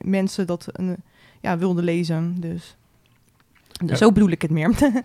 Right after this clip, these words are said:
Speaker 2: Ja, precies. Ja, sowieso is deze hele podcast tot nu toe, daar hadden, hadden San en ik het ook aan de telefoon eerder, eh, even over. We hebben het over subonderwerpen steeds. Het gaat nu over sociale media, daar komen we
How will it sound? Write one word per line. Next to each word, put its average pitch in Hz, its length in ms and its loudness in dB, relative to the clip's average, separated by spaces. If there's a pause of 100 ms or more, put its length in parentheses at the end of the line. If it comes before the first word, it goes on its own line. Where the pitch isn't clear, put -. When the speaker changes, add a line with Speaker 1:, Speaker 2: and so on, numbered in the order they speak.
(140)
Speaker 2:
Ja, 117 140 0
precies. 123 460 -6
Ja, 190 220 -2
sowieso 143 400 2
is 131 120 0
deze 131 280 2
hele 127 240 4
podcast 120 480 -4
tot - 100 -12
nu 123 100 2
toe, 123 140 -4
daar 107 180 -6
hadden, 110 640 -4
hadden 104 260 -8
San 113 260 -2
en 110 80 -2
ik 113 120 -4
het 127 120 -4
ook 110 240 -4
aan 107 100 -6
de 101 60 -10
telefoon 120 640 0 (360)
eerder, 113 540 -2
eh, 101 280 -8
even 101 260 -6
over. 107 380 -6 (540)
We 117 120 -2
hebben 131 200 2
het 127 100 -2
over 127 300 4
subonderwerpen 151 840 0
steeds. - 580 -4
Het - 160 -14
gaat 113 220 -6
nu 113 200 -4
over 104 160 -6
sociale 123 360 -2
media, 127 360 -2
daar 131 80 -4
komen 113 160 -4
we 107 60 -4